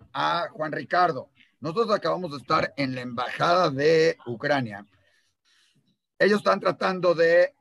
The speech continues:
acercarse también a los descendientes de la, de, de judíos que, que hayan llegado a México y que sean descendientes de Ucrania. Y el primer problema que se topan, o la primera, es que muchos no saben que son descendientes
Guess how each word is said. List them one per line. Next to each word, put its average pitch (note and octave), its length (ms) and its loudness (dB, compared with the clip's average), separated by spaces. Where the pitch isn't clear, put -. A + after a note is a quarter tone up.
acercarse G3+ 560 -4
también F#3 380 -6
a D#3+ 80 -4
los D3 100 -4
descendientes D#3 640 -2
de D3+ 80 -6
la, C#3 180 -8
de, C3 240 -8
de C3 220 -12
judíos D#3 800 -2
que, B2 200 -8
que C3+ 120 -6
hayan D#3 220 -2
llegado D3+ 260 -2
a - 20 -2
México E3 320 -6
y C3 40 -8
que B2+ 120 -8
sean D3 160 -6
descendientes C3+ 560 -6
de B2 60 -10
Ucrania. D3+ 500 -4
Y C3 120 -4
el C3+ 140 -8
primer F3+ 400 -4
problema F#3+ 640 -2
que D3 140 -6
se C#3 180 -6
topan, G#2+ 520 -2
o C3 80 -2
la C3 160 -4
primera, D3+ 400 -2
es F3 160 -2
que F#3+ 140 2
muchos F#3 580 0
no D#3+ 240 -2
saben F#3 320 0
que D#3 120 -4
son D#3 160 -10
descendientes C#3 720 -4